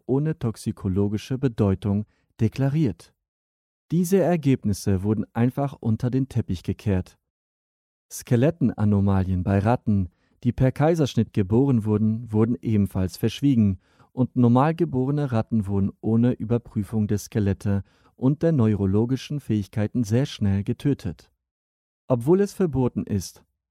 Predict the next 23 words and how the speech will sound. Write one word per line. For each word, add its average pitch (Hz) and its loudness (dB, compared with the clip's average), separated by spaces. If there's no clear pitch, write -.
einer 104 2
schwangeren 113 -2
Frau 113 -2
ein 101 -4
experimentelles 104 -4
Produkt 110 -6
zu - -6
injizieren, 113 0
bevor 110 -2
man 104 2
zwanzig 110 -4
Jahre 107 0
Erfahrung 107 -2
gesammelt 107 -2
hat, 127 -4
wurde 170 2
eine 107 0
Studie 123 -2
des 104 -4
Impfstoffs 101 -4
an 98 -4
Schwangeren 98 0
durchgeführt. 113 -4